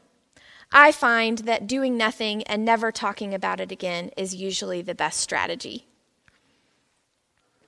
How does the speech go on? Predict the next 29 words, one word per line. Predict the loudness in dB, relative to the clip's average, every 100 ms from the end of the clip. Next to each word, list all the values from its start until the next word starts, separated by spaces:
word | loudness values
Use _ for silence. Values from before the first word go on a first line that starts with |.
| _ _ _ -20 -20 _ _ _ _
We | 4 8
often | 8 6 2 0
take | 0 -2 0
this | -4 -4
approach | -6 -2 0 0 -2 -4 -4 -6 _ _ _ _ _ 2
of | 4 4
doing | 2 2 6
nothing | 4 6 2 2
and | 2 4
never | 4 2 0
talking | 0 -2 -2 -2
about | 2 2
it | 2 -2
again | -6 -4 -4 -4 -8 -14 _ _ _ _ _
with | -4 0
our | 2
anger | 2 0 -2 -4 -6 -10 -12
in | -8 -4
our | -2
relationships, | -2 -4 -6 -6 -6 -6 -8 -10 -14 -16 _ _ _ _ _ _ _ _ _
mostly | -6 -2 0 0
because | -2 -4 -4
we | -6
don't | -4 -4 -4
want | -8 -8
to | -12
hurt | -10 -10 -8
other | -8 -8 -8
people, | -10 -10 -10 -12 -14